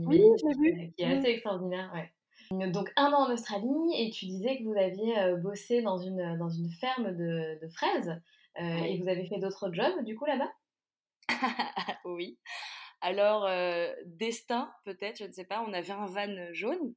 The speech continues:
Speaker 1: et nous avons, heu, livré les annuaires à travers, heu, toute
Speaker 2: Ah,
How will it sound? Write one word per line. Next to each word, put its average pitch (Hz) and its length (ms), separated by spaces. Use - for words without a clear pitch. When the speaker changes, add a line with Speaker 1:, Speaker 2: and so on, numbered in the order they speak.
Speaker 1:
et 190 240
nous 190 220
avons, 214 480
heu, 170 240
livré 226 440
les 196 200
annuaires 185 400
à - 40
travers, 185 440
heu, 160 500
toute 285 140
Speaker 2:
Ah, 359 100